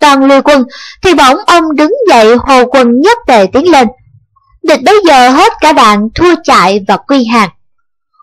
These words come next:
Cuối cùng chúng tôn ông làm vua nước Xiêm cho đến bốn mươi hai năm mới chết. Xác ông được mang về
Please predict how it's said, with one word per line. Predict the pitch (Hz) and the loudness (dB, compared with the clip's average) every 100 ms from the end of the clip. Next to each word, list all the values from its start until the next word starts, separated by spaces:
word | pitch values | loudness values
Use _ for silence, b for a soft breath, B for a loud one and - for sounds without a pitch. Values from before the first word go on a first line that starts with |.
| _ | _
Cuối | 359 453 466 | 0 0 2
cùng | 294 254 247 | 0 0 0
chúng | 285 320 466 | 0 0 0
tôn | 294 240 | 0 0
ông | 247 247 | 0 0
làm | 247 233 190 | 2 0 0
vua | 233 247 | 0 2
nước | 233 381 - | 2 0 0
Xiêm | 285 233 B B | -2 -2 B B
cho | 349 | -2
đến | 302 277 427 415 | 2 0 0 -2
bốn | 277 370 | 0 0
mươi | 285 | 0
hai | 247 220 | 0 0
năm | 226 208 | 0 0
mới | 208 294 | 0 0
chết. | 294 359 392 - - _ _ _ _ _ _ _ _ _ | 0 0 -2 -10 -20 _ _ _ _ _ _ _ _ _
Xác | - 381 415 | -6 -2 -2
ông | - 294 269 254 | 0 0 2 2
được | 247 208 269 | 0 0 -2
mang | 302 311 294 233 | 0 0 0 0
về | 240 208 | 2 0